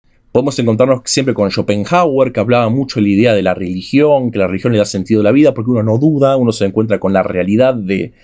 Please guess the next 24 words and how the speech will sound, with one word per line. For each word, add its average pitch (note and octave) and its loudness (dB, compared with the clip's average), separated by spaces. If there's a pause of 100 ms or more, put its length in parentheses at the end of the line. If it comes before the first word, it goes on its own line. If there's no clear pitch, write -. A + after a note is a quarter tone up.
(160)
divina D3 2
ahí B2 2
directamente. D3 0 (280)
Después G#2 -4
pasamos A2+ 0
a G#2 0
Sartre, E3 -2 (240)
que A2 0
dice, A#2+ 0
"No, C3+ 2
pará, A2 0 (460)
la A2+ 2
realidad A#2 0
no F#3 2
tiene C3 -2
sentido, A#2 0
nada D#3 2
tiene G#2+ -2
sentido, D3 0 (220)
vos F#3+ 2
mismo A2 -8
se - -6
la A2 2
das". D#3 0